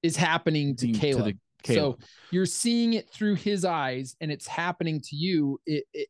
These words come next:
Speaker 1: as well as to, to him, right? This, and this is what's so crazy is, like, we could, in the movie, it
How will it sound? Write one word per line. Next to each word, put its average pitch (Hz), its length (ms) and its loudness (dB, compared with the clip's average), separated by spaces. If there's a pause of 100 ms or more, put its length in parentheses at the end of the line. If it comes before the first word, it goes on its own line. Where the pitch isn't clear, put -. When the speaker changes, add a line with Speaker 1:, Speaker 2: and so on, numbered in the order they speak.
(120)
Speaker 1:
as 143 160 -6
well 143 300 0
as 135 160 -4
to, 127 340 -2 (100)
to 131 140 -2
him, 123 300 -4 (320)
right? 160 320 0 (320)
This, 269 300 -2 (360)
and 196 140 2
this 349 160 0
is 208 80 -6
what's 208 200 -4
so 196 140 0
crazy 233 520 -2
is, 175 120 -2
like, 175 240 -4
we 254 640 -6 (460)
could, 214 540 -4 (480)
in 202 200 -2
the 196 80 -2
movie, 220 600 -4
it 175 260 -10